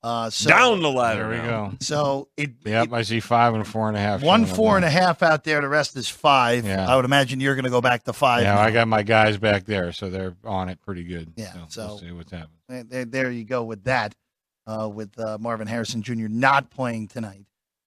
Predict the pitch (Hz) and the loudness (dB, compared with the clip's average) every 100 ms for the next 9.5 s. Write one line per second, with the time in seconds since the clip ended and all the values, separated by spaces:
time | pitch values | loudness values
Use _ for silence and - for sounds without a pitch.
0 | _ - 117 110 - 120 104 - 120 107 | _ -10 -6 -6 -4 -6 -4 0 0 0
1 | 101 - - 135 107 113 113 104 - 113 | -4 -4 -2 -4 -4 -6 -8 -8 -6 -6
2 | 101 131 113 107 107 - - 147 117 104 | -2 -2 -2 -4 -8 -2 2 2 0 -6
3 | 98 - _ _ _ _ - 180 170 180 | -10 -18 _ _ _ _ 4 6 6 4
4 | - - 202 190 - - 208 196 170 127 | 2 4 4 4 -2 0 2 2 0 2
5 | 196 202 202 190 196 196 190 180 _ _ | 4 4 4 6 6 6 4 2 _ _
6 | _ _ _ _ _ - 165 170 160 160 | _ _ _ _ _ -2 0 0 -2 -4
7 | - 143 160 160 180 190 196 196 180 139 | -4 -2 0 2 2 4 6 6 4 -2
8 | - 185 170 156 143 - 175 165 160 180 | 4 4 6 2 -2 -2 0 0 0 -6
9 | 170 175 170 190 165 | -4 -2 0 2 0